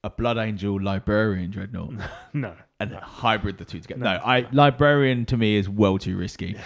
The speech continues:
Speaker 1: Um, and the likelihood of me messing it up is very high.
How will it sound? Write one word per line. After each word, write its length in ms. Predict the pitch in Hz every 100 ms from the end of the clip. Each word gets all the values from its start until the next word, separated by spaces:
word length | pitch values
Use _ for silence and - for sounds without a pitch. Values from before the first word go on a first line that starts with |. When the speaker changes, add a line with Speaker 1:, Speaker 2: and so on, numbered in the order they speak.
| - - -
Speaker 1:
Um, 340 | 90 90 90 -
and 500 | 90 90 90 90 - -
the 200 | 107 113
likelihood 460 | 113 120 101 107 101
of 140 | 92
me 180 | 101 95 -
messing 460 | 110 117 107 82 90
it 80 | 92
up 240 | 87 -
is 140 | 87 92
very 340 | 92 87 82
high. 320 | 80 76 64